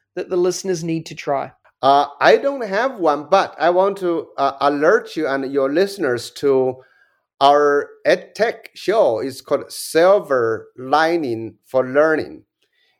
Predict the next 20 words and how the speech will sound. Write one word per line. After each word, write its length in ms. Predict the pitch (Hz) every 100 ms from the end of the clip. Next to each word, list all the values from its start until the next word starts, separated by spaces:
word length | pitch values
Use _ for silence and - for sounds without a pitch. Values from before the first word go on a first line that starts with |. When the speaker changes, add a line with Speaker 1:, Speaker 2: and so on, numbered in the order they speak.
| -
Speaker 2:
And 360 | 143 151 151 -
it 140 | 170
is 160 | 180 170
a 100 | 156
T 200 | - 220
V 180 | 214 190
show 220 | - 170
we 120 | 156
do 380 | 135 151 156 -
every 840 | 151 180 175 190 202 196 190 - -
Saturday. 840 | - 165 190 151 110 101 104 113 _ _ _ -
We 140 | 156
bring 720 | 170 143 165 185 190 190 - _ _
speakers, 1080 | - - 185 185 - 185 180 180 180 - _ _
practitioners, 1040 | - 147 - - 175 175 175 170 175 -
school 580 | - - - - 180 185
leaders, 720 | 175 175 165 165 165 156 - _
policymakers, 1160 | - 190 185 175 165 160 156 156 151 151 147 - _ _ _ -
you 120 | 160
know, 280 | 156 151